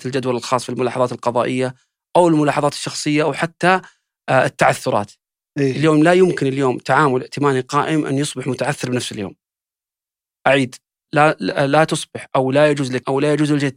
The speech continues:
Speaker 1: الائتمانية أن تضع سلطان أو عبد الرحمن متعثر في سمة من أول يوم.
Speaker 2: مم.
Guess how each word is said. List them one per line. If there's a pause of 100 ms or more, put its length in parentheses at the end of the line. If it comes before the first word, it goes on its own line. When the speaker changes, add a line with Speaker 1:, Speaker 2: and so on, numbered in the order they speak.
Speaker 1:
الائتمانية (440)
أن
تضع (360)
سلطان
أو
عبد
الرحمن (580)
متعثر
في
سمة
من
أول
يوم. (800)
Speaker 2:
مم.